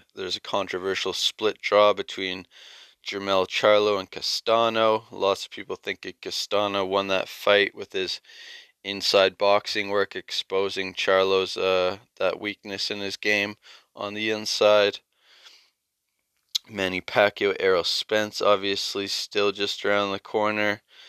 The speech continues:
Starting to see some of the All Accesses and training camp footage from that. Um, Tyson Fury, Deontay Wilder three has been delayed until October, as Tyson Fury and most of his camp tested positive for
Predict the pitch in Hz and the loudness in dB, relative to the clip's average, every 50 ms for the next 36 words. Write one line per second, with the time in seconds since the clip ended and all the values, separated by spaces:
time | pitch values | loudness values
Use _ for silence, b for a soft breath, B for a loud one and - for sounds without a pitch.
0 | B B B B - - 98 92 85 85 90 - - 101 92 - - 90 90 87 | B B B B -8 -6 -6 -6 -6 -8 -8 -8 -6 -6 -6 -6 -6 -6 -8 -4
1 | 85 87 90 90 90 87 87 90 92 95 92 - - - 98 92 92 - - 95 | 0 2 4 4 4 4 4 4 2 2 0 0 -4 -4 -4 -4 -4 -4 -4 -4
2 | 92 92 90 - 85 87 87 - - 92 92 92 90 90 - - 90 85 80 - | -4 -4 -6 -8 -12 -12 -10 -8 -6 -6 -6 -6 -8 -8 -6 -6 -6 -6 -6 -8
3 | - 95 95 92 85 - - - 82 85 85 98 104 107 107 104 - _ _ _ | -6 -4 -4 -4 -4 -8 -10 -10 -10 -4 0 2 4 4 4 2 0 _ _ _
4 | _ b b b b b b b b b b b b b b b _ - 71 69 | _ b b b b b b b b b b b b b b b _ -16 -16 -14
5 | 73 82 - - _ _ _ _ _ _ _ _ - - - 110 104 101 - 95 | -14 -16 -18 -20 _ _ _ _ _ _ _ _ -10 -4 0 0 2 2 0 -2
6 | 87 85 - - - 101 98 98 95 85 82 92 95 95 95 90 - 90 87 90 | -4 -6 -8 -6 -2 -2 0 -2 -2 -4 -4 -4 -2 -2 -2 -4 -4 -4 0 2
7 | 95 95 92 87 82 - - - - - 113 113 107 107 104 98 - - 95 92 | 2 2 2 2 -2 -6 -10 -12 -8 -4 0 0 2 2 2 0 -2 -6 -8 -8
8 | 90 90 - 90 90 92 92 95 90 90 87 85 - - 92 85 - - 82 87 | -6 -6 -4 0 2 2 2 2 0 -2 -6 -8 -6 -4 -4 -2 -2 -4 -4 -6
9 | - _ - - - - 117 123 127 117 120 120 120 117 113 - _ _ B B | -6 _ -16 -6 0 2 4 4 4 4 6 6 6 6 4 0 _ _ B B
10 | B B B B B B B - - 95 - - - - 98 92 - 95 92 - | B B B B B B B -18 -16 -16 -14 -10 -6 -4 -4 -4 -4 -8 -10 -10
11 | - - 98 98 98 98 95 90 90 90 90 92 90 90 - 90 87 92 98 98 | -6 -2 0 0 2 2 2 0 -2 -2 -4 -4 -4 -4 -6 -8 -8 -4 -4 -4
12 | 95 - - - - - 107 101 92 - - - - 98 92 - - 95 - - | -4 -4 -6 -6 -2 -2 0 0 -2 -6 -8 -6 -4 -4 -4 -6 -10 -14 -8 -4
13 | - 90 90 92 90 87 87 - - - - | 0 0 0 0 -2 -8 -12 -14 -16 -20 -20